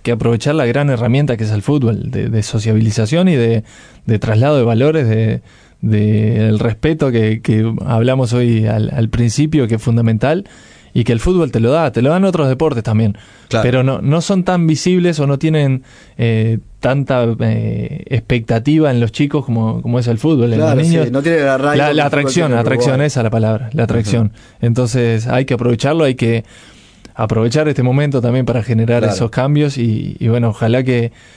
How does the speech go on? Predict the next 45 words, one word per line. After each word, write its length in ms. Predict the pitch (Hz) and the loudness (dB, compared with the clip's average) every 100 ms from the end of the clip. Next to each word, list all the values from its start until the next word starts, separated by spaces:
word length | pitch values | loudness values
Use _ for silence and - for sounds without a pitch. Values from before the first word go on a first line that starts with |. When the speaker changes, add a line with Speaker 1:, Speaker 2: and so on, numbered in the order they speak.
| - | -10
Speaker 1:
eh, 180 | - 110 | -4 -2
co-, 120 | 110 - 120 | -2 -2 0
tanto 280 | 123 131 | 0 0
como 160 | 123 127 | 0 0
este 180 | 117 120 | 0 -2
plan 200 | 123 120 | -2 0
piloto 320 | 120 139 143 | 0 0 0
surjan 400 | - 131 117 117 | -2 -2 0 0
otros 340 | 139 143 147 127 | 0 -2 -4 -2
y, 180 | 113 113 | -4 -4
y 200 | - 113 | -6 -8
podamos, 640 | - 110 117 131 127 113 - - - - - | -4 0 2 2 0 -2 -8 -20 -20 -20 -10
eh, 180 | - 117 | -2 0
realmente 500 | 113 135 147 156 139 | 0 2 2 2 0
utilizar 540 | 120 127 117 110 123 120 | 0 2 2 0 0 0
el 320 | 110 113 113 | 0 0 0
arma 240 | 120 117 | 0 0
potente 360 | 110 113 120 117 | 0 -2 -2 -2
que 60 | |
es 100 | 113 | -2
el 100 | 113 | -2
fútbol 320 | 110 120 127 117 | -2 0 0 0
para, 460 | 110 107 - 127 - | -2 -4 -6 -8 -8
para 200 | - 110 | -4 -2
este 200 | 113 113 | -2 -2
tipo 220 | 110 113 113 | -2 -2 -2
de 40 | |
cosas. 340 | 123 113 - - | -2 -4 -8 -16
Speaker 2:
Sí, 180 | - 92 | -10 -4
transformar 580 | 104 104 113 113 131 123 | -2 -2 0 0 0 0
a, 180 | 117 | 0
a 80 | 110 | 0
partir 340 | 101 107 120 123 | -2 -2 0 2
de 80 | |
allí 360 | 110 104 120 123 - - - | 2 0 0 0 -4 -18 -6
un 100 | 110 | -2
montón 260 | 110 127 117 | 0 2 2
Speaker 1:
Sí. 60 | |
Speaker 2:
de 100 | 113 | 0
cosas, 320 | 110 107 98 | 0 -2 -2
¿no? 60 | 95 | 0
Speaker 1:
Sí, 240 | 175 175 | 0 0
que, 260 | 156 123 120 | 0 -2 0
que, 100 | 120 | 0
mm, 480 | 123 123 120 123 | 0 0 0 -2